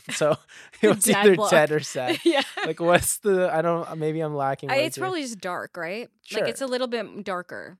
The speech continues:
Speaker 1: Yeah.
Speaker 2: It's a darker tone.
Speaker 1: Exactly.
Speaker 2: As, like, your style is, like, a dark tone,
Speaker 1: And,
Speaker 2: right?
Speaker 1: but that you feel more yourself. You like that look.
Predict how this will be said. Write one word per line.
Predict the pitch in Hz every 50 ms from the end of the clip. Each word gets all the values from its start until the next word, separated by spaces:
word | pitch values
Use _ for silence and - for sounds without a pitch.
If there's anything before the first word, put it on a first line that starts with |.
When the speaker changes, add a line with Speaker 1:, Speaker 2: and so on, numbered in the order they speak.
| _ _
Speaker 1:
Yeah. | - 233 190 131 -
Speaker 2:
It's | 214 - 247
a | 226
darker | 196 220 202 202 - 226 202
tone. | - - 202 170 147 139 - 180
Speaker 1:
Exactly. | 170 165 196 175 151 - 196
Speaker 2:
As, | 196 190 165 160
like, | - 208 214 208 208 -
your | 226 226
style | - - 233 226 220 220
is, | 226 -
like, | 214 - 190
a | 180
dark | - 110 113 - _
tone, | - - - - - - 190 _ _ _ _ _ _ _ _
Speaker 1:
And, | 190 180 -
Speaker 2:
right? | - -
Speaker 1:
but | 175 170 165
that | 175
you | 165 170 165
feel | - - 196 190 190 180
more | 175 170 165 165
yourself. | 165 160 - - 151 143 139
You | 135 135 131
like | 135 143 147 156 151 _
that | 156 143 135 135
look. | 135 135 135 131 131 127 127